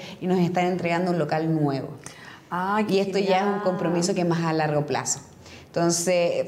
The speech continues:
Speaker 1: o sea, es un, nos ceden este espacio gratuitamente.
Speaker 2: O sea,
Speaker 1: O
Speaker 2: Vega
Speaker 1: sea,
Speaker 2: Monumental se está jugando por
Speaker 1: Sí, está comprometido con,
Speaker 2: Sí.
Speaker 1: con, con nosotros. Y dentro de otro objetivo de desarrollo sustentable, también la producción responsable, las alianzas.
Speaker 2: Alianza
Speaker 1: Estamos, estamos
Speaker 2: estratégica.
Speaker 1: alineados.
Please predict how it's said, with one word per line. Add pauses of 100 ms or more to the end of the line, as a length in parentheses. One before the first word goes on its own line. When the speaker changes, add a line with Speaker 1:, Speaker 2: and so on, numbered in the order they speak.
(140)
Speaker 1:
o
sea, (180)
es
un,
nos
ceden
este
espacio
gratuitamente.
Speaker 2:
O
sea,
Speaker 1:
O
Speaker 2:
Vega
Speaker 1:
sea,
Speaker 2:
Monumental
se
está
jugando
por
Speaker 1:
Sí, (380)
está
comprometido
con,
Speaker 2:
Sí.
Speaker 1:
con,
con
nosotros. (320)
Y
dentro
de
otro
objetivo
de
desarrollo
sustentable,
también
la
producción
responsable,
las
alianzas.
Speaker 2:
Alianza (160)
Speaker 1:
Estamos,
estamos
Speaker 2:
estratégica.
Speaker 1:
alineados.